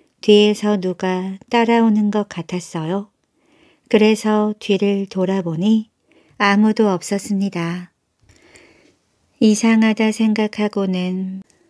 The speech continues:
몇 걸음 가면 저벅저벅 뒤따라오는 발걸음 소리가 들렸습니다. 그래서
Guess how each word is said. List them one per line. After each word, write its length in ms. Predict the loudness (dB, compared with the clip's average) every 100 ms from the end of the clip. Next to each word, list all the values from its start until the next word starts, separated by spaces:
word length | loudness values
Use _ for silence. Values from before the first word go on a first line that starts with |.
| _ _ _
몇 300 | 0 2 0
걸음 420 | 0 0 2 0
가면 720 | -2 -4 -2 -2 -2 -4 -6 -10 _ _ -10
저벅저벅 920 | -2 0 2 0 0 -2 0 -2 -4
뒤따라오는 1000 | -6 -8 -2 -2 0 0 0 -2 -2 -4
발걸음 640 | -6 -4 -4 -4 -2 -2
소리가 680 | 0 0 0 -4 -4 -8 -10 _ _ _ _ -2
들렸습니다. 1040 | 2 2 2 -2 -2 -2 -4 -6 -6 -10 _ _ _ _ _ _ _ _ -10
그래서 440 | -2 -2 0 -4